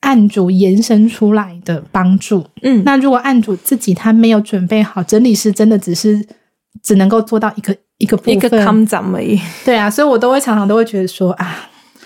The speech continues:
Speaker 1: 其实如果要是他们更知道自己想要什么，他可以跟整理师一起进去整理，他绝对会是事半功倍了。
Speaker 2: 而且一定不会乱回去。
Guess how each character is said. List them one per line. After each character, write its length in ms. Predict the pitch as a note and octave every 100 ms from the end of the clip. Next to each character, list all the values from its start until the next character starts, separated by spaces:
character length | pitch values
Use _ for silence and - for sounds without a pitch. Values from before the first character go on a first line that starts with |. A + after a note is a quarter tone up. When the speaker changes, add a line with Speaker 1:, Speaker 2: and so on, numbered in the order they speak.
| - - -
Speaker 1:
其 140 | C4
实 100 | C4+
如 140 | C4
果 180 | C4 C4
要 160 | A#3 B3
是 140 | B3+
他 240 | B3 B3 C4
们 180 | A#3+
更 220 | G#3+ B3 A3
知 220 | - G3+
道 180 | A3+ G#3
自 160 | A3+
己 180 | G#3+ F#3+
想 240 | F#3+ F#3
要 220 | F3+ G#3+ G#3
什 220 | - F3
么， 160 | F3+
他 240 | F#3 - A#3
可 180 | A#3 A3+
以 100 | F#3+
跟 300 | - G#3+ G#3+
整 160 | G#3
理 140 | G3+ F3+
师 140 | -
一 120 | -
起 140 | B3 G#3
进 180 | A3 A3
去 80 |
整 240 | G#3+ F#3+ F#3
理， 160 | F#3+ F#3+ _ _
他 100 | B3
绝 120 | A3+
对 140 | F#3+ A3
会 220 | A3 G#3+
是 280 | G#3+ A3+ A3+ - - -
事 240 | - A#3
半 260 | G#3 G3 F#3
功 220 | F#3 F3
倍 200 | F#3 F#3+ F3
了。 60 | - - _ _ -
Speaker 2:
而 60 | A#3
且 100 | C4
一 60 |
定 160 | F#3+ G#3
不 80 | F#3+
会 100 | F3+
乱 200 | F3+ F3+
回 80 | F3
去。 300 | - - G#3+